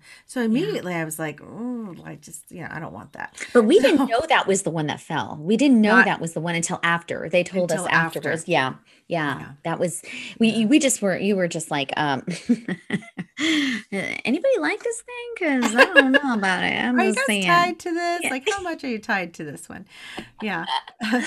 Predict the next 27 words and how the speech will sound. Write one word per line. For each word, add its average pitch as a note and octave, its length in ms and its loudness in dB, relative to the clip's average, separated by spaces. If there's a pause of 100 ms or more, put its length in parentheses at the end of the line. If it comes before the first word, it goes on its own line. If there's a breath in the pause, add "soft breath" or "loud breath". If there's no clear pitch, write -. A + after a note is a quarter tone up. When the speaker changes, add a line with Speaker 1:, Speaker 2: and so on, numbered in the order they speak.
(520 loud breath)
Speaker 2:
Yeah. D#3 360 4
And G#3+ 140 2
then - 20 4
Speaker 1:
Um, B3+ 60 4
Speaker 2:
we E4+ 100 2
went F#4 140 0
Speaker 1:
yeah. F4 60 -6
Speaker 2:
down. F3 420 -2 (380)
Speaker 1:
Oh, D#3+ 260 -8
then D3 160 -2
Speaker 2:
Oh. D#4 140 6
Speaker 1:
we F#3+ 60 -2
went E3 160 -10
downstairs. D3+ 880 -14 (440)
Well, - 200 -14
oh, F#3+ 220 -6
actually, E3+ 420 -4
the, D#3+ 60 -8
the D3+ 140 -14
portal D#3 540 -10 (200)
first C#3+ 460 -14
in D#3 120 -12
the C#3+ 80 -10
room C#3 220 -10
upstairs. - 1120 -16 (400)
Speaker 2:
Yeah. A#3 720 -4 (280)
Yeah. G3+ 540 -2